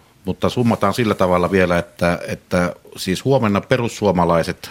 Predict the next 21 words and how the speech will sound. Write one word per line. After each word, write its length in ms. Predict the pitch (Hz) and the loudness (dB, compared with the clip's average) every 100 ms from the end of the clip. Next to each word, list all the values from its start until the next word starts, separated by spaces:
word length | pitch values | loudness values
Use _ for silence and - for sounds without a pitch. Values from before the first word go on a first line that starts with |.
| - | -2
no 80 | 107 | 0
ensinnäkin 380 | 123 113 104 104 | 2 0 -2 0
tänään 300 | 117 104 92 | 0 0 0
kello 180 | 98 | -2
kuusitoista 420 | 92 107 - 95 90 | 0 -2 -2 -6 0
kolmekymmentä, 540 | 92 82 92 85 - | 0 0 -2 -4 -2
tasan 260 | 104 104 95 | 0 0 0
kahden 280 | 98 90 | -2 -2
tunnin 200 | 85 87 | -4 -4
kuluttua 420 | 95 87 78 80 76 | 0 0 0 -2 -2
muuten, 360 | 80 76 78 | -2 -2 -2
niin, 240 | 78 78 - - - - - - 82 | 0 -2 -4 -14 -16 -16 -20 -8 -4
ää, 100 | 80 | 0
perussuomalaisten 640 | 92 87 90 82 - 85 | 0 0 -2 -2 -2 -4
puheenjohtaja 460 | 92 87 85 - 82 | 0 0 -2 -2 -4
Jussi 200 | - 87 | -2 0
Halla-aho 360 | 92 85 80 | 0 0 -2
pitää 260 | 87 85 82 | -2 -2 -2
tämän 240 | 82 85 | 0 -2
poliittisen 560 | - 90 87 85 82 82 | 0 0 0 -2 -4 0
linjapuheensa. 680 | 90 85 - 87 82 80 | 0 0 -2 0 0 -2